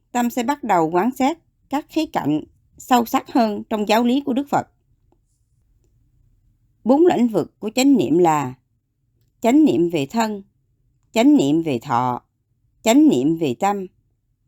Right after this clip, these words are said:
chánh niệm về đối tượng của tâm. Chúng ta bắt đầu với sự chánh niệm về thân, đặc biệt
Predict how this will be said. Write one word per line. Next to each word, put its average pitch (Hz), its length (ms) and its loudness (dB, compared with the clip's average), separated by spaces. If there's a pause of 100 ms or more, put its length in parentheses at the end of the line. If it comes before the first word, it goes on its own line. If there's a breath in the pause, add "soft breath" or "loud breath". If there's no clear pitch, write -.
(100)
chánh 269 240 4
niệm 151 400 0
về 156 120 -2
đối 175 180 -2
tượng 135 280 -6
của 220 120 -10
tâm. 202 260 -4 (1400)
Chúng 349 160 0
ta 269 160 2
bắt 294 220 -4
đầu 170 340 0
với 220 140 -2
sự 165 240 -6
chánh 269 200 0
niệm 165 240 -2
về 165 140 -2
thân, 214 340 -4 (960)
đặc 170 220 0
biệt 151 280 0